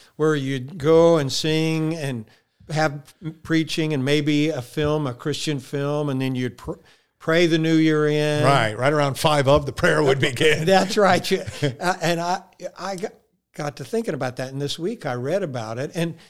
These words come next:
Speaker 1: there's a book I could recommend you on these new times of the year, and it's All the Holy Days and Holidays by Lockyer.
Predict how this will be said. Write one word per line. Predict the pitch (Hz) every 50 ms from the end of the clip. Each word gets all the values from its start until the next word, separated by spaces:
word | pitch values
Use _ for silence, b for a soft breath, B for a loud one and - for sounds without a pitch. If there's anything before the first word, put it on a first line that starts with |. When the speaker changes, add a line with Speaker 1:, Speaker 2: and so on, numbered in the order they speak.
| B _
Speaker 1:
there's | - 185 202 170
a | 196 190
book | 185 226 247 240 240 180
I | 160 147
could | - 139 139 127 127 - - -
recommend | 156 156 151 - 147 143 160 175 165 139
you | 135 135 135 143 -
on | 131 139 147 147
these | 143 143 135 123 - 170
new | 185 160 139 143 151 156 160 165 170 170 175 175
times | 180 - 160 147 147 151 151 143 117 131
of | 139 123
the | 127 131
year, | 127 131 135 135 127 120 104 98 110 - _ _ _ _ _ _ _ _ _ _ _ -
and | 143 135
it's | 131 123 120 - -
All | - 139 131 135 147 156 160 180
the | 170 170
Holy | 135 165 175 170 165 165 156
Days | 139 139 131 127 127 127 131 120 -
and | - 123 117
Holidays | 120 131 131 127 127 120 110 113 110 110 110 - -
by | 120 117 113 110 110
Lockyer. | 110 117 123 127 139 147 143 - - - 113 107 117 -